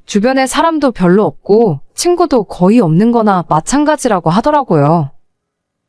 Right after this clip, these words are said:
그동안 신우가 무턱대고 도시 생활보다 자기가 더 행복하게 산다고 말할 때마다 살짝 속이 상했지만 별말 없이 넘어갔는데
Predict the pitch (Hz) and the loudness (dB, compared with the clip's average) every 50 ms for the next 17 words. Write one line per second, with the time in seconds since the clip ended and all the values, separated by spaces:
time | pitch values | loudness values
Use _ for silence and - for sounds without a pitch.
0 | _ - - 208 202 240 247 247 247 240 233 - - 349 349 349 320 320 247 185 | _ -8 -4 -2 0 0 0 0 0 0 -2 -2 0 2 2 2 0 0 -2 -2
1 | 175 - - 269 269 - - 254 226 208 214 208 - - 190 190 - 277 247 302 | -4 -4 -4 -4 -4 -2 -2 -4 -2 -2 -6 -8 -4 -2 -2 -2 -2 -2 -2 0
2 | 294 285 269 247 220 220 196 208 190 190 190 190 - - 170 160 180 185 - 180 | 0 0 0 0 0 -2 0 0 0 0 -2 -4 -6 -8 -6 -6 -4 -4 -2 -2
3 | 165 - - - 170 170 180 226 311 359 359 392 392 - 370 339 302 302 - 277 | -4 -4 -4 -4 -2 -2 0 0 0 0 0 -2 -2 -2 -4 -2 -2 -2 -2 -2
4 | 285 269 254 247 233 214 196 165 147 151 170 190 202 - 220 202 190 175 160 - | -2 0 -2 -2 -2 -2 -2 0 0 0 0 -2 -2 -2 -2 0 0 0 0 0
5 | 165 160 170 170 165 - - - - - 320 320 - 349 330 - - 330 320 311 | 0 0 0 -2 -4 -8 -14 -10 -6 -6 -4 -2 -2 -4 -4 -4 -4 -4 -2 -2
6 | 330 320 320 320 311 294 277 - - 226 202 185 180 185 185 170 151 - - - | -2 -2 -2 -2 -2 -2 -4 -2 -2 0 2 2 2 0 0 -2 -6 -10 -18 -12
7 | - 185 180 185 214 269 302 302 277 - - - 208 160 160 156 170 202 233 262 | -6 -2 0 2 2 2 2 0 -2 -4 -4 -6 -4 -2 0 0 0 0 0 0
8 | 254 233 220 196 175 151 160 170 196 190 151 - | 0 0 0 0 0 0 0 0 0 -2 -4 -8